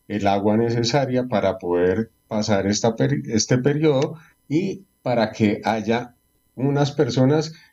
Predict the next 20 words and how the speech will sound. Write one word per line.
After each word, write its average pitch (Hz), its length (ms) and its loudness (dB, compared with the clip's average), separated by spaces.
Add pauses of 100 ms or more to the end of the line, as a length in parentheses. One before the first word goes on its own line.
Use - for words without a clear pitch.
que 110 100 -2
estén 107 260 2
encargadas 113 760 0
de 131 100 0
garantizar 92 640 -4
que 123 140 -10
todo 139 300 -2
el 127 80 -2
mundo 127 420 2 (400)
que - 100 -12
está 90 200 -2
enfermo 123 560 0 (120)
tiene 117 540 0 (220)
la 107 160 -2
comida 98 440 2
necesaria 120 760 2 (340)
para 95 320 -4
poder 90 420 4
seguir 113 640 2
fuerte 143 720 0